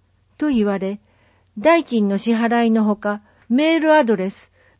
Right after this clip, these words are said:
電話番号などの登録、運転免許証のコピーを送付してしまい、心配になっている。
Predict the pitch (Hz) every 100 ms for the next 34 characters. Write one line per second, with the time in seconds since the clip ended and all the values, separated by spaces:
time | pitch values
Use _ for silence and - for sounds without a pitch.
0 | - 277 320 320 302 302 294 226 202 254
1 | 226 208 190 - 196 190 185 - - _
2 | _ _ _ _ 277 311 - 311 294 302
3 | 302 - 294 - 208 185 208 311 311 247
4 | 208 165 175 220 208 208 214 - 208 202
5 | 202 196 185 175 _ _ _ _ _ -
6 | - 240 269 285 277 254 254 254 240 -
7 | 170 151